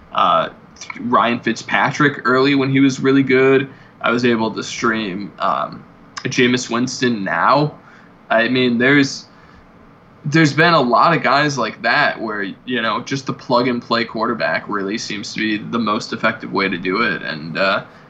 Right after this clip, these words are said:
I think the idea of drafting quarterback early has hopefully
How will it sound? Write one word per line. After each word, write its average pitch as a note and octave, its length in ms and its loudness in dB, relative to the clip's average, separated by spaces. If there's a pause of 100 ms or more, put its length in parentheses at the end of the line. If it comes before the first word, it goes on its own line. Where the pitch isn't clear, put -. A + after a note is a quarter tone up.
I A#2+ 60 -2
think A#2 380 -4
the A2 180 2
idea A2+ 500 2
of G2+ 340 -2
drafting F#2+ 440 -2
quarterback F2 580 -2
early D#2+ 440 -4
has - 360 -8 (920)
hopefully F3 760 2